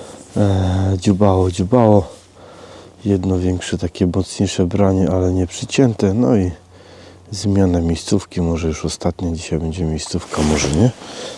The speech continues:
Zobaczymy. Kawałek prosty, jak widzicie. Ewentualnie posiedzę go i-, dzinkę. Jak nic, to jeszcze spróbuję tamte przede mną, co jest za kole.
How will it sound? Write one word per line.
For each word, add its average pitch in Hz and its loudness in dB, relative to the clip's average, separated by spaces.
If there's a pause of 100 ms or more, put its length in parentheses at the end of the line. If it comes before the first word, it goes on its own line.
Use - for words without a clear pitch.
(260)
Zobaczymy. 101 0 (260)
Kawałek 95 0
prosty, 117 0
jak 107 0
widzicie. 101 -2 (760)
Ewentualnie 87 0
posiedzę 92 -2
go 90 4
i-, 95 2
dzinkę. 110 -2 (960)
Jak 104 0
nic, 110 2
to 87 -2
jeszcze 90 -2
spróbuję 98 0
tamte 90 -4
przede 85 -2
mną, 87 -2
co - -6
jest - -4 (1000)
za 104 2
kole. 85 4